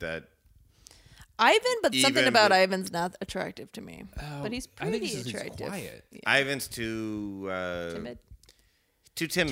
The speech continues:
Speaker 2: Too
Speaker 1: That's not
Speaker 2: emotional.
Speaker 1: what she's
Speaker 2: He's too,
Speaker 1: looking
Speaker 2: yeah.
Speaker 1: for.
Speaker 3: How about this
Speaker 2: Emotional.
Speaker 3: question?
Speaker 1: And honestly, something I'm looking
Speaker 3: Here's
Speaker 1: for.
Speaker 3: a question to you guys. Who is, who of all the,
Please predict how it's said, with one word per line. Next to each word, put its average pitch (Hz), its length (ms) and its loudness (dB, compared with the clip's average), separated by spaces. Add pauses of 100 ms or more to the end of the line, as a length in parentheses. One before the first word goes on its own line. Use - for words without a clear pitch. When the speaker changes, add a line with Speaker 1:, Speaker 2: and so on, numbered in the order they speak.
Speaker 2:
Too 277 140 2
Speaker 1:
That's 147 260 4
not 151 140 8
Speaker 2:
emotional. - 20 -
Speaker 1:
what 143 140 6
she's 147 180 2
Speaker 2:
He's 113 120 2
too, 120 60 4
Speaker 1:
looking 120 220 4
Speaker 2:
yeah. 135 140 0
Speaker 1:
for. 73 360 -4
Speaker 3:
How 160 100 2
about 170 140 4
this 180 140 -4
Speaker 2:
Emotional. - 60 -12
Speaker 3:
question? 120 180 4
Speaker 1:
And 123 80 6
honestly, 110 260 0
something 98 300 -6
I'm 90 200 -6
looking 85 180 -10
Speaker 3:
Here's 170 140 -2
Speaker 1:
for. 175 40 -6
Speaker 3:
a - 20 -8
question 147 280 -2
to 123 40 0
you 127 80 -4
guys. 104 220 -6 (140)
Who 190 280 0
is, 160 360 -4 (120)
who 180 560 -4 (240)
of 127 200 0
all 135 200 2
the, 165 120 -4